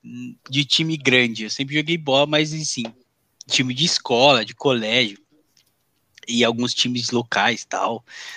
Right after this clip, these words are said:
Acho que a coisa maior que eu disputei na vida foi os jogos do interior, assim, pela cidade que eu morei.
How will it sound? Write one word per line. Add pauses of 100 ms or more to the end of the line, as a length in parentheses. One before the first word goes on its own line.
(260)
Acho
que
a
coisa
maior
que
eu
disputei
na
vida
foi
os
jogos
do
interior,
assim,
pela
cidade
que
eu
morei.